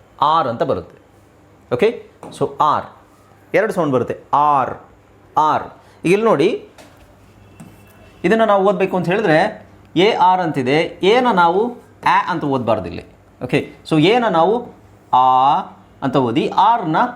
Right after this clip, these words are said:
ಆರ್ ಅಂತಾನೆ ಓದಬೇಕು. So ಆರ್, ಈ ಸಿ ಇದೆಯಲ್ವಾ, ಸಿಗೆ ನೀವು ಕ ಹಾಕೊಳ್ಳೋದು. So ಇದನ್ನ ಹೇಗೆ ಬರಿಬೋದು? ಆರ್ಕ್, ಈ ಥರ ಬರಿಬೋದು ಅಲ್ವಾ? ಆರ್ಕ್. ಹಾಗೆ ಈ ಸೈಲೆಂಟ್ ಆಗಿರುತ್ತೆ, ಆರ್.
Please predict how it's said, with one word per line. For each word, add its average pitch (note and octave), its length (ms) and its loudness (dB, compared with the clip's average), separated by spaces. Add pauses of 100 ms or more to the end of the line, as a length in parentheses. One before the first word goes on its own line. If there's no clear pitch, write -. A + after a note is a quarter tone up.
ಆರ್ D3 200 2
ಅಂತಾನೆ F3+ 220 -6
ಓದಬೇಕು. F#2+ 420 -8
So - 240 -6 (200)
ಆರ್, E3+ 420 2 (440)
ಈ D3 80 0
ಸಿ A#3 240 0
ಇದೆಯಲ್ವಾ, C#3+ 600 0 (380)
ಸಿಗೆ F#3+ 380 2
ನೀವು E3 380 -4
ಕ - 60 -2
ಹಾಕೊಳ್ಳೋದು. A2 600 -4 (640)
So G3 120 4
ಇದನ್ನ A#3+ 220 2
ಹೇಗೆ A#3 140 -2
ಬರಿಬೋದು? G#3+ 460 0 (420)
ಆರ್ಕ್, C3+ 760 -2
ಈ D3 80 -2
ಥರ C3+ 200 2
ಬರಿಬೋದು G2 440 -4
ಅಲ್ವಾ? A#2+ 300 -2 (520)
ಆರ್ಕ್. - 460 -2 (680)
ಹಾಗೆ G3+ 480 -2
ಈ F#3+ 80 2
ಸೈಲೆಂಟ್ E3 360 0
ಆಗಿರುತ್ತೆ, D#3 720 0 (1120)
ಆರ್. A2+ 520 2